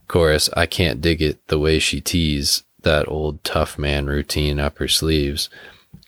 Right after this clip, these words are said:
Living and a lovin', kissing and a hugging." So that's a cool little,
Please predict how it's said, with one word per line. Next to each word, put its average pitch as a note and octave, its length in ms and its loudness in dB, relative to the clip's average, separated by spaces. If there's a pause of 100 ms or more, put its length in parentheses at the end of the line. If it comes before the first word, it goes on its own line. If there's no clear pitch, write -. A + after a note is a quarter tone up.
(120)
Living E2 400 2
and D2+ 160 2
a D2 40 2
lovin', D2+ 480 2
kissing D#2 440 0
and D2+ 140 2
a C#2+ 80 0
hugging." D#2 500 2 (560)
So - 180 -4
that's - 140 -2
a - 40 -8
cool C#2 520 0
little, C#2 480 -2